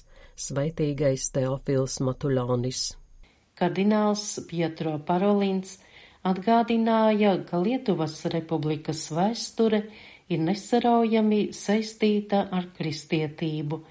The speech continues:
Speaker 2: kas atspoguļo tautas dvēseli. Viņš pieminēja baznīcas un klosterus, nosaukdams tos par centriem, no kuriem izstaroja ticība un civilizācija.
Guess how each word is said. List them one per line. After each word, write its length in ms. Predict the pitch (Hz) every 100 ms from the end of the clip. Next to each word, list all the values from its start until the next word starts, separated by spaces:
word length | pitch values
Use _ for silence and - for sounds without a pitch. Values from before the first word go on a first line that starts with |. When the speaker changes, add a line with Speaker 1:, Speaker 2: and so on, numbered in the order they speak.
| - - _
Speaker 2:
kas 280 | - 339 -
atspoguļo 880 | 262 - 247 240 214 226 214 208 208 180
tautas 680 | - 180 196 202 185 185 - -
dvēseli. 920 | 151 151 156 156 - - 165 156 156 - _ _ _ - - _
Viņš 220 | 269 277 -
pieminēja 840 | 175 202 220 220 214 214 202 202 -
baznīcas 880 | 160 151 165 160 156 151 147 -
un 180 | 156 147
klosterus, 1080 | 143 170 202 202 - 196 190 180 175 - - -
nosaukdams 960 | 160 196 196 226 220 208 220 220 - -
tos 400 | 208 202 196 - -
par 260 | - 151 -
centriem, 800 | - 185 190 190 202 190 180 180 - - - -
no 240 | - 170 165
kuriem 480 | 254 254 240 214
izstaroja 800 | - 151 - - 170 160 160 151 147
ticība 800 | 175 208 - 220 208 202 185 190
un 220 | 202 190
civilizācija. 1300 | - 170 156 156 156 151 160 160 156 - - 160 156